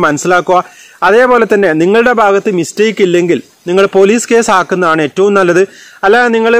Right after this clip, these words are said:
പേടിച്ച് മാറി നിൽക്കരുത്. പോലീസ് വന്നു കഴിഞ്ഞാൽ ഇനി എന്തൊക്കെയായിരിക്കും ഉണ്ടാവുക എന്നൊക്കെ വിചാരിച്ചിട്ട് നിങ്ങൾ ടെൻഷൻ ആവരുത്. നിങ്ങൾ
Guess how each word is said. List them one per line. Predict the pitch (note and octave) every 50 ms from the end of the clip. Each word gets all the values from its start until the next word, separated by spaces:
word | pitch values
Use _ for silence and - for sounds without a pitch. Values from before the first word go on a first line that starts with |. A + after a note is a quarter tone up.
| A3+ -
പേടിച്ച് | G3+ G3 G3 G#3 G#3+ - - A#3+ A3
മാറി | G3+ F#3+ G3 G3+ G#3+
നിൽക്കരുത്. | G3+ F#3 G#3 G3 F#3+ G3+ F#3 F3+
പോലീസ് | F3+ F#3+ F#3+ G3+ - G#3+ G#3
വന്നു | G#3 F#3+ F#3
കഴിഞ്ഞാൽ | F#3+ F#3+ F#3+ F#3+ F#3 F#3
ഇനി | E3+ F3+ F3
എന്തൊക്കെയായിരിക്കും | F3 F3 F3+ G3 F#3 - G3 F#3 F3 E3+ E3 G3 F#3 E3+
ഉണ്ടാവുക | E3 E3 E3+ F3 F3+ E3+ E3+ F3 F#3 - F3
എന്നൊക്കെ | F3 F#3 F#3+ - G3 F#3+
വിചാരിച്ചിട്ട് | F3+ F3+ E3+ F3 E3+ - F#3 F#3 F3+
നിങ്ങൾ | E3+ E3+ F3+ F3 F3
ടെൻഷൻ | D3 D3+ D3 - G#3 G3
ആവരുത്. | E3+ D#3+ E3 D3+ E3+ A#3 - - - - - - _ - G3+
നിങ്ങൾ | A#3 B3+ C#4+